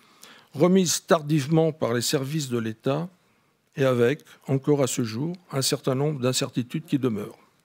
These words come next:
Mes chers collègues, il vous est par conséquent proposé d'adopter le budget primitif principal pour l'exercice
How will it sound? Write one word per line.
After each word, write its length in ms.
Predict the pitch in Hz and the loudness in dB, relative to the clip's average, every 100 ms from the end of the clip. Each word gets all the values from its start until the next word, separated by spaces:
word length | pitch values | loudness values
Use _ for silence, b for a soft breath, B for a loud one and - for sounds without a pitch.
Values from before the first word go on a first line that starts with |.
| _ _ b b b b b b | _ _ b b b b b b
Mes 100 | 127 | 0
chers 220 | 127 202 - | 2 2 2
collègues, 420 | 160 113 110 - _ _ _ _ _ _ _ _ - | 0 0 -4 -14 _ _ _ _ _ _ _ _ -2
il 120 | 131 | 2
vous 220 | 160 151 | 2 2
est 80 | 196 | 2
par 220 | 160 143 | 0 -2
conséquent 500 | 170 156 156 - 190 | -2 0 -2 0 -2
proposé 540 | - 185 170 143 104 - _ _ _ _ _ b b b b b - | -2 -4 -2 -4 -4 -12 _ _ _ _ _ b b b b b 0
d'adopter 640 | 175 170 196 - 220 220 | 2 4 2 2 2 4
le 120 | 180 | 4
budget 320 | 151 151 185 | 2 0 0
primitif 800 | 180 185 170 160 190 196 - - - | 2 2 2 2 0 0 -2 -10 -4
principal 680 | 165 160 170 147 165 175 | -2 0 -2 0 2 2
pour 200 | 165 147 | 0 0
l'exercice 800 | 151 143 143 151 - 180 185 - | 2 2 0 -2 -2 -2 -2 -4